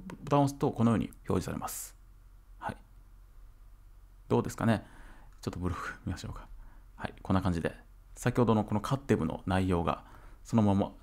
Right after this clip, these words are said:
投稿されているかと思います。こんな感じで、カッテブ内から直接自分のウェブサイトに投稿することができます。で、ちょっと複雑な手順というふうに感じたかもしれませんが、実際の手順としては簡単ですね。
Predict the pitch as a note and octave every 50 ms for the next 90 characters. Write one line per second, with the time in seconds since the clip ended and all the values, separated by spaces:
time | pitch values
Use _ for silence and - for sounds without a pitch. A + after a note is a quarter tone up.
0 | - - A2+ G#2+ G#2+ A2+ G#2 G2+ A2 G#2 G2+ G2+ G2+ G2+ F#2 F2+ - - E2 -
1 | - - - - - - - - - - - - - - - - F3 F#3 E3+ E3+
2 | E3 E3 F3 F3 B2 - G2 - - C#3 - - - G3 F#3+ G3 F#3 F3 D3 C3+
3 | - F#2 F2 - - G2 - - B2+ B2 - C#3 C3 G2 - - - - - -
4 | F2 F#2+ G#2 A#2 A#2 A#2 A#2 G#2 F2+ F#2 G#2 A#2+ B2+ B2 - - C3+ A#2+ - F#2
5 | F2+ E2+ - - A#2+ B2 A#2+ B2 C3 B2 A#2 A#2 - B2 B2 A#2 B2 B2 - B2
6 | F#2 D#2 - - - - - - - - - - D#3+ D#3+ D3+ - - - - A3+
7 | A3 A3 F3+ A2 D2 - - - - E3 E3 F3+ F3+ F3 - F3+ F3+ F3 E3 -
8 | E3 D#3 E3+ F3 F3 E3 - E3+ E3+ F3 F3 D#3+ B2+ - - - A2 A#2+ A#2 A#2+
9 | D3 C#3 C#3 A#2+ F#2 E2+ - - F#2+ F#2 F#2 F#2 - G#2 F#2+ F2 G2+ A2+ - D#3
10 | D#3 C#3 D3 C#3+ D3 D3+ D3 D#3 D3 - D3+ A#2+ - G#2 G2 G2+ - A2+ G#2 G2+
11 | - - F2 F2